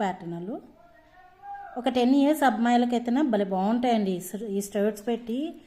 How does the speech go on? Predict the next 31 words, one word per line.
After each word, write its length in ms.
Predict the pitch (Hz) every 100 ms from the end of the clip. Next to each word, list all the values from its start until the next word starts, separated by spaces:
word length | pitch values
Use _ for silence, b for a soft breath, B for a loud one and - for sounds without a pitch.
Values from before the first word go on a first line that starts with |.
| B B B _ _
ఇవి 120 | 214 208
వేస్తే 300 | 202 202 214 220
కూడా 140 | 285 359 226
చాలా 400 | 180 175 190 214
బాగుంటాయి. 440 | 196 190 190 190 294
మీరు 120 | 262 185
ఎక్కడ 180 | - 226 220
వదిలినా 300 | 214 226 220 214
కూడా 120 | 233 233
గోల్డ్ 220 | 196 190
లాగే 180 | 196 196 196
అనిపిస్తుంది, 460 | 190 220 - 208 214
కానీ 140 | 226 277
గోల్డ్ 200 | 185 156 165
కాదు, 240 | 165 165 320 B B - 208
భయము 280 | 190 190 190
ఉండదు. 260 | 165 160 170 - _ -
చాలా 260 | 180 170 185 180
బాగున్నాయి. 360 | 170 170 196 -
కావాలనుకున్న 560 | 208 175 180 175 170 175 175
వాళ్ళు 160 | 226 262
తొందరగా 260 | 196 196 180
బుక్ 140 | - 180
చేసుకోండి. 420 | 185 - 180 269 - B B B B - 208
దీని 220 | 208 214 226
ప్రైస్ 260 | 202 185 226 330
త్రీ 120 | 214 202
హండ్రెడ్ 300 | 180 165 165 156
అండి. 180 | 147 165 - _ - b b b b b -
త్రీ 100 | 220 240
హండ్రెడ్ 260 | 220 226